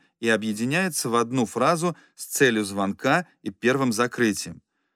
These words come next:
"Андрей, меня зовут Сергей Никифоров, я занимаюсь автомобилями с пробегом в компании Ярис М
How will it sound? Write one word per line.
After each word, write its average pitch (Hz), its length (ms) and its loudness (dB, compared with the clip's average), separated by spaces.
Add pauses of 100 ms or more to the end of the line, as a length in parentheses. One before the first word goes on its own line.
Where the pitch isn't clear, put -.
(400)
"Андрей, 151 460 4
меня 127 240 0
зовут 156 320 2
Сергей 147 300 2
Никифоров, 143 580 0
я 139 180 2
занимаюсь 135 520 0
автомобилями 131 580 0
с 117 80 -4
пробегом 135 540 0
в - 40 -12
компании 123 560 0
Ярис 120 460 2
М 87 300 -4